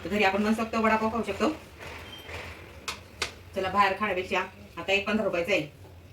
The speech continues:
पंधरा, एक पंधरा, पंधरा, तीस, पंधरा, तीस, पंचवीस, पंधरा, साठ. किती झाले रे वडापाव? जास्त तेल गरम होऊ द्यायचं नाही, नाहीतर चटकू शकता आपले वडापाव.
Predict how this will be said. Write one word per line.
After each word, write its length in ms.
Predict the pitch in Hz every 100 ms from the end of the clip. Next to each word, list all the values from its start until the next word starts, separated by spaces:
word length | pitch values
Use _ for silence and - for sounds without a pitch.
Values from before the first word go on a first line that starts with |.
| -
पंधरा, 180 | 180 180
एक 80 | 180
पंधरा, 180 | 175 180
पंधरा, 220 | 180 180
तीस, 140 | 175
पंधरा, 200 | 185 180
तीस, 100 | 170
पंचवीस, 180 | 170 170
पंधरा, 280 | 175 175 170
साठ. 480 | 170 170 170 - -
किती 140 | 220
झाले 160 | 247 208
रे 100 | - - - - - - - - -
वडापाव? 280 | 180 175 196 - - - - - - - - - - - - - - - - - - - - - - - - - - - - - - - - - - - - - -
जास्त 180 | 180 202
तेल 180 | 208
गरम 100 | 196
होऊ 80 | 208
द्यायचं 200 | 190 170
नाही, 120 | 202
नाहीतर 220 | 220 170 175
चटकू 180 | 165
शकता 160 | 190 185
आपले 140 | - - - - - - - - - - - - - - - - - - - 160
वडापाव. 220 | 160